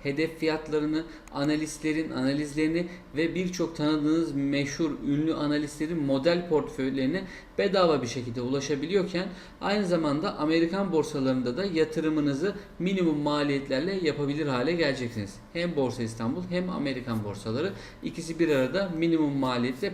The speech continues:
bedava bir şekilde nerede? Açıklamalar kısmındaki linkte. Haydi gelin başlayalım.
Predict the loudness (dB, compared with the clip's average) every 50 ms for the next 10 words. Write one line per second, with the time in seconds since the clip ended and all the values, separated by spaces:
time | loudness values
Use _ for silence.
0 | 2 2 4 4 4 4 4 4 2 2 0 -4 -6 -8 -6 -4 -4 -2 0 0
1 | 2 2 2 4 2 2 2 2 0 -2 -2 -6 -12 -16 -20 -16 -6 -4 -4 -4
2 | -4 -6 -8 -6 -4 -2 0 2 2 2 2 0 -2 -6 -6 -4 -4 -4 -4 -4
3 | -2 -2 0 2 2 2 2 -2 -6 -8 -8 -8 -6 -4 -2 -2 0 0 0 0
4 | 0 -2 -2 -2 -2 -2 -2 -4 -4 -8 -12 -14 -14 -14